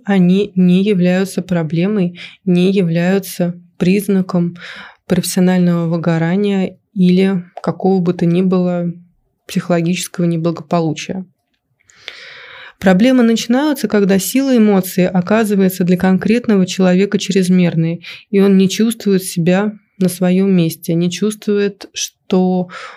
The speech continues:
может, э, естественным для себя образом справляться с этими переживаниями. Что можно делать в такой ситуации?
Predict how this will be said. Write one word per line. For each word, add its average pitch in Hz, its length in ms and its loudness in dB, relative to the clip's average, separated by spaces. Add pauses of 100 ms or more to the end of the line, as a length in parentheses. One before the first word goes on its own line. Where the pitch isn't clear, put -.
(160)
может, 190 540 0 (120)
э, 175 560 0 (840)
естественным 185 880 2
для 175 160 0
себя 170 400 -2
образом 190 800 0
справляться 175 760 0
с - 140 -8
этими 175 320 0
переживаниями. 160 1040 -2 (880)
Что 294 640 0
можно 214 360 2
делать 202 520 0 (280)
в - 80 -20
такой 190 320 0
ситуации? 175 800 -4